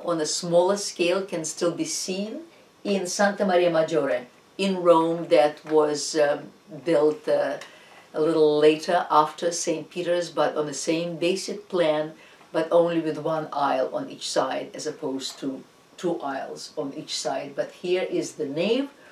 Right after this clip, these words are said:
with the Roman columns, and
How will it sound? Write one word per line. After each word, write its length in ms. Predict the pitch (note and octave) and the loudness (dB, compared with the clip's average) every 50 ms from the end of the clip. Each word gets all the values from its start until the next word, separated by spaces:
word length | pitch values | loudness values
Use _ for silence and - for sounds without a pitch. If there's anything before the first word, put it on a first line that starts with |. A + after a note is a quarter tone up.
| - - - _ - | -20 -20 -20 _ -16
with 460 | D#3+ D3 C#3+ E3 F3+ G3 G3 - E3+ | -14 -4 2 6 6 6 6 4 4
the 280 | F#3 F#3 F3+ F3 - - | 4 4 6 4 2 2
Roman 380 | D#3 E3+ E3+ E3 D#3+ D#3 D3+ | 4 4 6 6 4 2 -4
columns, 600 | D3 - D#3+ D3+ D#3 E3 G3 A3+ C4+ C#4 - - - - - - - - - - | -6 -4 -2 0 0 0 -2 -4 -8 -10 -12 -16 -20 -20 -20 -20 -20 -20 -8 -4
and 460 | - F3 E3+ D#3+ D#3+ D#3+ D#3 D3+ D#3 | -2 -2 0 0 -2 -2 -2 -2 -4